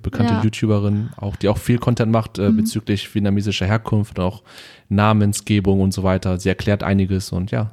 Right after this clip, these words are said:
Speaker 1: das kann man sich auch auf jeden Fall angucken.
Speaker 2: Ja, cool. Und dann haben wir noch meinen Bro, äh, mein
Speaker 1: <laughs>
Speaker 2: Buddy, äh, Wirt von, ähm, äh, Rocket Beans. Ich find, der macht das auch sehr gut. Also es, äh, diese Balance zu haben zwischen einfach er selber zu sein und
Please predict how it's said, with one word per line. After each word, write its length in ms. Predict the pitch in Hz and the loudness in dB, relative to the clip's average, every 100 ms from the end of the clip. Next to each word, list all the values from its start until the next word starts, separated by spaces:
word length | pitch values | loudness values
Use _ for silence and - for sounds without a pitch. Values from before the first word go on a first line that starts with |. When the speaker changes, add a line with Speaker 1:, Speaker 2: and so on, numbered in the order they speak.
| - | -12
Speaker 1:
das 260 | - - - | -20 -18 -12
kann 100 | - | 0
man 100 | 107 | 0
sich 120 | 101 | 2
auch 140 | 87 104 | -4 -2
auf 80 | 107 | -2
jeden 120 | 101 | 0
Fall 80 | 98 | 0
angucken. 420 | - - 104 98 - | -2 -2 -4 -6 -2
Speaker 2:
Ja, 360 | 226 220 220 220 - | -2 0 -4 -10 -6
cool. 160 | 233 220 | -4 -4
Und 100 | - | 0
dann 180 | 220 214 | 0 0
haben 140 | 226 | 0
wir 60 | 214 | -2
noch 160 | 208 - | -4 -4
meinen 380 | 202 190 202 | -4 -4 -6
Bro, 420 | 190 190 185 202 247 - - | -4 0 2 0 -2 -8 -8
äh, 180 | 190 | -8
mein 220 | 180 185 185 | -4 -2 -2
Speaker 1:
<laughs> 160 | 190 | -2
Speaker 2:
Buddy, 380 | 196 196 208 233 | -2 -2 0 -2
äh, 280 | - 196 190 190 | -2 -4 -4 -2
Wirt 240 | 208 233 | -2 -2
von, 420 | - - 196 190 185 | -4 -2 0 0 -2
ähm, 360 | 196 190 185 190 - | -2 -2 -2 -4 -4
äh, 60 | 202 | 0
Rocket 600 | 196 196 202 202 262 254 | 2 2 2 2 0 0
Beans. 560 | 285 302 381 - - - _ - | 2 2 0 -8 -12 -14 _ -6
Ich 180 | 208 - | -4 2
find, 180 | 240 - | 0 2
der 160 | 214 214 | -2 0
macht 200 | 214 208 | 0 -2
das 100 | 220 | -4
auch 120 | 214 | -4
sehr 140 | 220 247 | -2 -4
gut. 300 | 269 277 - | -2 -4 -4
Also 220 | 202 202 | -6 -6
es, 260 | 196 - - | -8 -12 -10
äh, 320 | 208 202 196 196 | -8 -6 -6 -8
diese 200 | 196 196 | -8 -6
Balance 460 | 196 202 233 - | -2 2 2 0
zu 140 | 208 208 | -8 -6
haben 240 | 196 202 | -2 -4
zwischen 400 | - 202 - 196 | -4 -8 -4 -4
einfach 360 | 202 196 202 - - - - - - | -4 -6 -8 -12 -16 -18 -18 -18 -2
er 120 | 220 | 0
selber 340 | 196 208 240 254 | 2 2 2 -2
zu 120 | 269 | -2
sein 380 | 247 247 240 - - - _ _ - | 0 2 0 -2 -12 -20 _ _ -2
und 360 | 214 208 - | 2 2 0